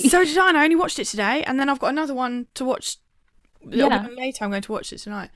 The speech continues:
Speaker 2: Yeah, I've not caught up on that. Yeah, I do, yeah.
Speaker 1: I miss
Speaker 2: Uh,
Speaker 1: sitting and watching eight episodes of something, 'cause I haven't got time to do that anymore. <laughs>
Speaker 2: Mm.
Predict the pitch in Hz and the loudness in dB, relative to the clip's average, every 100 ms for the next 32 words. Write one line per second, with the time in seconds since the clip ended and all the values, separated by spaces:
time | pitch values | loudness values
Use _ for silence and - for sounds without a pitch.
0 | 226 226 - 226 220 226 - 220 214 - | -4 -2 0 -2 -2 -4 -4 -4 -4 -2
1 | 202 196 196 - - 208 196 196 214 190 | -2 0 -2 -6 -4 -2 0 0 -2 0
2 | 233 226 220 220 - 202 185 196 _ _ | 0 2 0 -2 -4 0 0 0 _ _
3 | - 269 285 - 285 254 247 247 - 226 | -4 -2 0 -2 -2 -2 -4 -4 -6 -8
4 | - 214 - - 202 196 175 - 170 127 | -6 -6 -6 -8 -8 -10 -10 -12 -12 -12
5 | - - 202 190 156 214 208 202 214 - | -14 -12 -10 -10 -8 -6 -6 -6 -8 -8
6 | 143 151 233 - - - 226 208 208 | -6 -4 -2 -4 -8 -6 -4 -2 -2